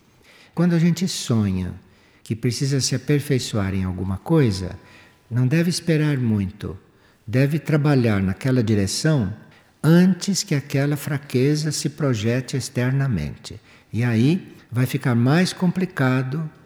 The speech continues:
para tratá-la, porque aí já incluiu o corpo físico, já incluiu a vida física.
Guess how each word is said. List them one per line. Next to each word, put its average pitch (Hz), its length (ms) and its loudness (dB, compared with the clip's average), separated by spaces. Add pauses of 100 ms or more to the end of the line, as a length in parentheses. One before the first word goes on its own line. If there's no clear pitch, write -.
(340)
para 117 240 -2
tratá-la, 92 800 -6 (560)
porque 131 220 -4
aí 139 200 2
já 160 200 0
incluiu 160 640 2
o 147 100 0
corpo 147 380 0
físico, 98 680 -4
já 113 180 0
incluiu 143 580 4
a 127 120 2
vida 135 360 2
física. 95 800 0